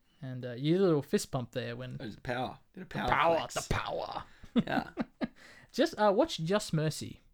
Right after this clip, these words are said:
Speaker 1: if you can. It's, it's
Speaker 2: They
Speaker 1: good.
Speaker 2: come out on Netflix?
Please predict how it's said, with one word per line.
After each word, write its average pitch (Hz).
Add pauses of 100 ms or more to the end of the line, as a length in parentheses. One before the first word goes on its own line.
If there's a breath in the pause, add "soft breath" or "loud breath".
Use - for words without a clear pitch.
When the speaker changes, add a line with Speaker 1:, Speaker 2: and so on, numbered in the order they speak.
(140)
Speaker 1:
if 156
you 143
can. 131
It's, - (440)
it's -
Speaker 2:
They -
Speaker 1:
good. 370
Speaker 2:
come 165
out 165
on 156
Netflix? 339